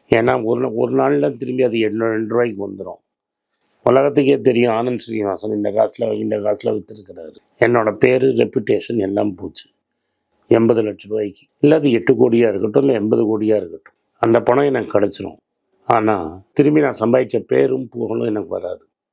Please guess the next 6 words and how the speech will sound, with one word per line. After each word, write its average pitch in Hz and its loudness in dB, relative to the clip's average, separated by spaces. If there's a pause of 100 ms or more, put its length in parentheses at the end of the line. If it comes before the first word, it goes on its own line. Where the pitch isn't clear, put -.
(400)
அதனால 104 2 (560)
ஆன-, 127 2
ரஜத் 120 0
குப்தா 107 -6 (140)
ஞாபகம் 113 -2
வச்சுக்கோங்க, 82 -12